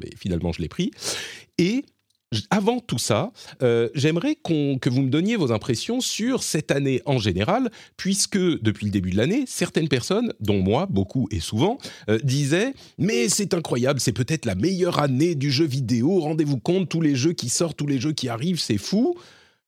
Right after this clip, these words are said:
Au final, on arrive à la conclusion de cette année.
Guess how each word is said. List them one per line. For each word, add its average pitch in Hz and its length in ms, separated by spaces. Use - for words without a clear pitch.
Au 233 80
final, 98 560
on 135 140
arrive 131 280
à 92 60
la 85 100
conclusion 117 480
de 101 60
cette 90 200
année. 151 360